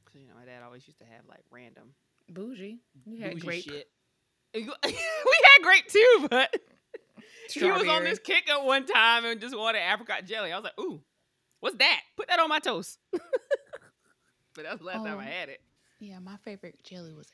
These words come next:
Speaker 3: apple.
Speaker 1: Ooh, I like apple butter. That's
Speaker 3: Oh,
Speaker 1: good on a
Speaker 3: apple butter
Speaker 1: biscuit.
Speaker 3: is good.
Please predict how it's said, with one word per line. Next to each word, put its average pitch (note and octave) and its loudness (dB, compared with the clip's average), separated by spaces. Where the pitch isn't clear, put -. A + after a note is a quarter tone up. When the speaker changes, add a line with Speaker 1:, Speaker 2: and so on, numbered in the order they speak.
Speaker 3:
apple. E3 -20
Speaker 1:
Ooh, F#3 -20
I D3 -20
like B2+ -20
apple - -20
butter. - -20
That's C#3 -20
Speaker 3:
Oh, - -20
Speaker 1:
good C#3 -20
on A#2 -20
a A#2+ -20
Speaker 3:
apple G#2+ -20
butter - -20
Speaker 1:
biscuit. - -20
Speaker 3:
is - -20
good. - -20